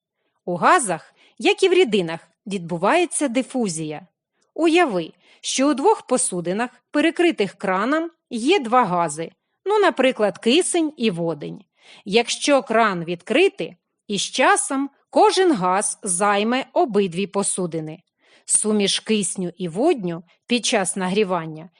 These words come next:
є вибухонебезпечною. Дифузія у газах відбувається швидше, ніж у рідинах. Це тому, що частинки, з яких складаються газуваті тіла, перемішуються швидше.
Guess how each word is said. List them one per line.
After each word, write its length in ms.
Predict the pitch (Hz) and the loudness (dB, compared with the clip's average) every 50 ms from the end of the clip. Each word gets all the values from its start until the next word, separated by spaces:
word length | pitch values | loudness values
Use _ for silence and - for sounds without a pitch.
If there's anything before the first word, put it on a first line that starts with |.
| _ _ _ - | _ _ _ -14
є 420 | 175 147 170 214 254 311 359 381 - _ _ _ | -10 -6 -2 0 0 0 0 -2 -6 _ _ _
вибухонебезпечною. 1500 | 185 160 170 208 196 170 175 196 - - 214 202 202 190 190 208 202 - - 190 170 151 - - - 175 151 156 156 185 - _ _ _ _ _ _ _ _ - | -6 0 0 0 2 2 0 -2 -2 -2 -2 0 0 0 -2 -2 -2 -4 -4 -6 -6 -6 -8 -10 -12 -12 -14 -16 -18 -20 -20 _ _ _ _ _ _ _ _ -14
Дифузія 800 | 180 165 214 220 - - 226 226 226 175 175 202 196 196 190 | -4 -2 -2 -2 -2 -2 -4 -2 -2 -2 -2 -2 0 0 -2
у 160 | - 247 196 | -2 -4 -2
газах 580 | 175 220 302 339 320 247 233 190 170 - - - - 208 | 0 2 2 2 2 0 -2 -4 -6 -8 -14 -20 -8 -4
відбувається 800 | 285 339 302 381 381 320 262 254 262 277 302 294 - - 349 320 | -4 -4 0 2 2 4 4 4 4 4 2 0 -2 -2 -2 -2
швидше, 680 | - - 208 185 214 202 185 175 - - - 190 185 | -4 -6 -4 -2 -2 -2 -2 -4 -6 -6 -6 -6 -6
ніж 380 | - 208 190 202 226 226 - 262 | -6 -4 -2 -2 -2 -2 -2 -2
у 40 | 254 | 0
рідинах. 640 | 240 247 196 165 190 165 156 147 139 - _ _ _ _ _ _ - - _ _ | 0 -2 -2 -4 -6 -6 -6 -8 -12 -16 _ _ _ _ _ _ -20 -20 _ _
Це 200 | - - 240 233 | -4 -2 -2 0
тому, 420 | 233 269 262 277 320 381 403 392 - - _ _ | 0 0 2 2 2 0 -2 -4 -10 -18 _ _
що 260 | - - - 254 254 | -14 -8 -4 -4 -4
частинки, 680 | 247 - 277 277 - - - 285 262 226 185 - 202 185 | 0 0 0 0 -2 -2 -2 0 0 0 -2 -4 -6 -4
з 80 | 170 | -2
яких 380 | 190 226 233 233 - 254 233 - | -2 -2 -2 0 -2 -4 -4 -4
складаються 880 | - - - 214 220 240 226 240 233 214 190 190 185 - - 208 185 170 | -8 -10 -2 0 0 2 2 2 2 2 2 -2 -4 -6 -6 -6 -4 -2
газуваті 580 | 196 190 185 226 214 214 196 180 175 190 185 | -2 -2 -2 -2 0 0 -2 -2 -2 -6 -8
тіла, 360 | 180 - 240 277 381 415 403 - _ _ _ _ _ | -4 -4 0 2 2 0 0 -2 _ _ _ _ _
перемішуються 880 | - 415 392 392 302 247 233 240 233 - - 269 269 247 247 - 294 277 | 0 2 4 4 4 4 4 4 2 0 0 0 -2 -2 -2 -2 -2 -2
швидше. 680 | - - - 240 254 226 180 - - - - 165 147 | -2 -2 -2 0 0 -2 -2 -2 -6 -8 -8 -10 -12